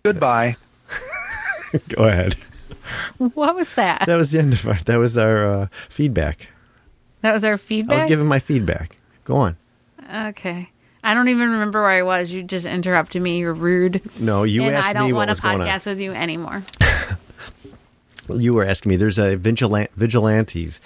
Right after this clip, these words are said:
Speaker 3: What word is it?
Speaker 2: I knew the word. I was waiting for you. But yeah, so this kid's kinda trying to brag like he's, you know, "It's not me, but, you know, he's part of this group, this hacker group. He knows
Speaker 3: He
Speaker 2: people
Speaker 3: knows
Speaker 2: or whatever."
Speaker 3: things. So they come and they waterboard him.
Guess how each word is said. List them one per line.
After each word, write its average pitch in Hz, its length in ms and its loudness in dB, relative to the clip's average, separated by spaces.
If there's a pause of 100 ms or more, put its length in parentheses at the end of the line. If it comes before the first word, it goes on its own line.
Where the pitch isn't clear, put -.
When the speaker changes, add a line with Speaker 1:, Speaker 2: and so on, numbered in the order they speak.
Speaker 3:
What 233 180 0
word 254 220 -2
is 262 220 -4
it? 285 140 -10 (720)
Speaker 2:
I 113 160 0
knew 127 160 2
the 110 140 4
word. 82 380 -2 (180)
I 95 100 -2
was 95 140 -2
waiting 104 180 2
for - 140 -4
you. 101 260 2 (720)
But 123 140 0
yeah, 120 200 4
so 147 160 0
this 135 160 2
kid's 147 220 -2
kinda 120 240 2
trying 113 220 2
to 95 80 0
brag 101 360 2
like 92 180 2
he's, 95 360 2
you 98 100 2
know, 87 280 2
"It's - 160 -2
not 117 180 2
me, 127 360 2
but, 101 240 0
you 107 60 4
know, 101 80 4
he's 95 120 0
part 110 220 2
of 90 40 0
this 87 140 2
group, 98 360 0
this 87 180 -4
hacker 98 320 -2
group. 85 240 -2
He 95 100 2
knows 95 680 0
Speaker 3:
He 196 100 -6
Speaker 2:
people 98 60 0
Speaker 3:
knows 95 280 2
Speaker 2:
or 87 100 2
whatever." 82 440 0
Speaker 3:
things. - 140 -20 (160)
So 214 140 0
they 202 240 0
come 202 320 0
and 185 240 -4
they 185 180 2
waterboard 185 680 -2
him. - 180 -10